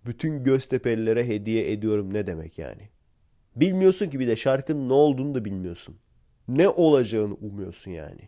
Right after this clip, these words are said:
I'm a Barbie Girl çıkarsa ne olacak? <laughs> Bütün Göztepe'lilere. Gençliğimin müthiş mantıksız olayları. Bir, sıradaki şarkı hediye etme.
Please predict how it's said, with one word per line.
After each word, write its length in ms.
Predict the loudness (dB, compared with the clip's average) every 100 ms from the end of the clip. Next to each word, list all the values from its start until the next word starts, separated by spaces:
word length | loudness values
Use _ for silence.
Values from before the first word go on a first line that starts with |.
| _ _ _ _ _ -2
I'm 240 | 2 4 4
a 120 | 6
Barbie 300 | 6 4 4
Girl 200 | 2 2
çıkarsa 480 | -2 0 0 0 -2
ne 60 |
olacak? 460 | -2 -2 -6 -6 _ _ _ -12
<laughs> 400 | -10 4 4 4
Bütün 520 | -4 -2 -2 0 2
Göztepe'lilere. 840 | 4 2 2 0 0 -2 -2 -2 -6 _ _ _ _ _ _ _ -8
Gençliğimin 680 | -4 -4 -4 -4 -2 -4 -8 _ _ -12
müthiş 400 | -10 -8 -8 -4
mantıksız 680 | -4 -4 -8 -12 -10 -12 _ -6
olayları. 580 | -2 0 0 -2 -6 -6
Bir, 240 | -8 -8 _
sıradaki 560 | -12 -6 -6 -6 -10
şarkı 360 | -10 -8 -8 -10
hediye 300 | -10 -8 -8
etme. 300 | -10 -16